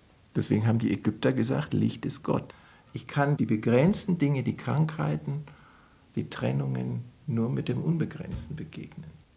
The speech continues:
Ich war vorhin im Gefängnis, wo ich arbeite, wo mir jemand gesagt hat, „Es ist ausweglos, ich bin hier gefangen.“ Sag ich,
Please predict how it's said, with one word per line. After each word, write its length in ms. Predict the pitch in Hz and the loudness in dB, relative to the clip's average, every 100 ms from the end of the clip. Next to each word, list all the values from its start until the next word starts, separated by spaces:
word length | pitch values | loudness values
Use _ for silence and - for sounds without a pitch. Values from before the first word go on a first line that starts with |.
| _ _ _ | _ _ _
Ich 120 | - 139 | -6 -2
war 100 | 123 | 0
vorhin 240 | 127 113 | 0 2
im 80 | 113 | 0
Gefängnis, 540 | 113 - 147 175 180 | 0 2 2 0 -2
wo 60 | 113 | -4
ich 120 | 139 | -2
arbeite, 520 | 110 123 139 151 185 247 - - - - - - - - | -2 0 0 0 -4 -8 -16 -20 -20 -20 -20 -20 -16 0
wo 100 | 131 | 4
mir 140 | 139 | 6
jemand 340 | 123 123 123 | 6 4 4
gesagt 380 | 120 113 117 - | 2 2 0 0
hat, 100 | 117 | -4
„Es 180 | 113 - | -4 -8
ist 100 | - | -4
ausweglos, 580 | - - 113 101 82 - | -2 0 -2 0 -4 -4
ich 160 | - | -6
bin 100 | - | -4
hier 140 | 127 123 | -2 -2
gefangen.“ 480 | 110 107 113 139 165 | -4 -4 -4 -2 -2
Sag 260 | 156 147 | -4 -4
ich, 180 | 151 - | -4 -6